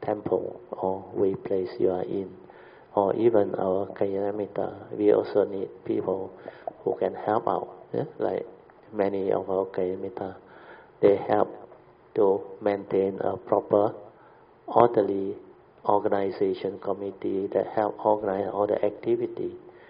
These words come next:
And also, there are also another group that help to develop the printing of the Dhamma books,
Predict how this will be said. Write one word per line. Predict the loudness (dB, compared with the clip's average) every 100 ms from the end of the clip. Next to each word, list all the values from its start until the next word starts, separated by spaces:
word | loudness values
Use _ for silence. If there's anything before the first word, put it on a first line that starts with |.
| -20 -20 -20 -20 -4
And | 2 4
also, | 6 4 4 4 4 2 -4 -16 -20 -20 -20 _ _ _ -4 6
there | 6 6 2
are | 0 0
also | -2 -2 2 2 2 -2 -6 -2
another | 0 0 2 0
group | 2 2 2 0 -10 -18 -20 -12 2
that | 4 4 2
help | 2 2
to | 4 4 2 -6 -14 -2
develop | 0 2 2 0 -2 -10 -20 -20 _ _ -20 0
the | 2 2 0 -14 -20 -4
printing | 0 0 2 -2 0
of | -4 -2
the | -4 -4 -12 -20 2
Dhamma | 4 4 2 -2 -8 -20 0
books, | 2 2 -2